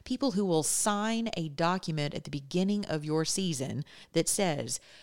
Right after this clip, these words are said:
"The second someone politicizes anything about your team, they are gone."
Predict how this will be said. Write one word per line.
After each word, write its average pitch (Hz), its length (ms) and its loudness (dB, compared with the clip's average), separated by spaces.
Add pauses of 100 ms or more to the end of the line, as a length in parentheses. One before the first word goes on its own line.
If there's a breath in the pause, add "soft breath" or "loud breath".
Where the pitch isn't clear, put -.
(100)
"The 165 180 2
second 277 680 0
someone 226 680 2 (560 soft breath)
politicizes 208 960 2 (200)
anything 240 680 0
about 180 360 4
your 170 200 4
team, 202 420 2
they 175 180 0
are 147 260 -2 (220)
gone." 156 680 0